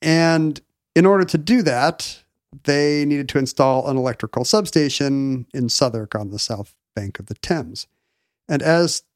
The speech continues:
Transport for London is going in to build their substation, the Museum of London says, "Whoa, whoa, whoa, whoa, whoa, hold on. We think this is actually, there's, there's plenty of evidence this was a Victorian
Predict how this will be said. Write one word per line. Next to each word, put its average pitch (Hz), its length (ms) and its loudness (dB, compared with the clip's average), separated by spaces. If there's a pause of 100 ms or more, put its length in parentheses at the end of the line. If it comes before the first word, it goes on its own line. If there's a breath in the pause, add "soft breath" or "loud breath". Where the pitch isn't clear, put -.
(160)
Transport 156 480 0
for 151 100 -2
London 143 280 0
is 127 100 -4
going 135 320 0
in 131 220 0
to - 120 -6
build 196 340 2
their 131 140 0
substation, 117 920 -6 (220)
the 131 140 0
Museum 151 460 2
of 143 100 0
London 135 320 2
says, 123 300 -2
"Whoa, 196 180 6
whoa, 170 160 4
whoa, 160 160 4
whoa, 151 140 4
whoa, 139 140 0
hold 156 180 4
on. 139 180 4
We 147 100 2
think 156 260 0
this 143 160 -2
is 135 100 0
actually, 120 600 -2 (540)
there's, 139 280 0 (100)
there's 139 140 -4
plenty 196 240 4
of 165 60 4
evidence 156 300 0
this 135 140 -2
was 131 140 -4
a 127 60 -4
Victorian 120 800 -2